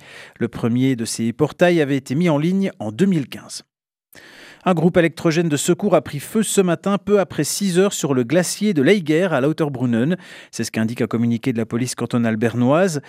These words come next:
Les membres des corps, euh, de sapeurs-pompiers de Grindelwald, Lauterbrunnen, Wengen, ainsi que les sapeurs-pompiers d'entreprise des Jungfraubahnen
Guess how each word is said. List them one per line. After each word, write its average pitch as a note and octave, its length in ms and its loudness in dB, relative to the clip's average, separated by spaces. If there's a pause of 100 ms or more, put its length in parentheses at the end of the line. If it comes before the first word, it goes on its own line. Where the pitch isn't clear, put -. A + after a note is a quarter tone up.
(260)
Les A2 100 -2
membres C#3+ 320 2
des A#2 140 -2
corps, F3 420 2
euh, B2 160 0
de A2+ 180 -2
sapeurs-pompiers F3+ 640 0
de B2 80 -4
Grindelwald, E3+ 720 2
Lauterbrunnen, C3+ 880 0
Wengen, F3 480 2
ainsi D3 240 -4
que C#3 100 -4
les A#2 120 -2
sapeurs-pompiers F3+ 680 -2
d'entreprise D3 720 -2
des G#2+ 160 -2
Jungfraubahnen C#3+ 880 0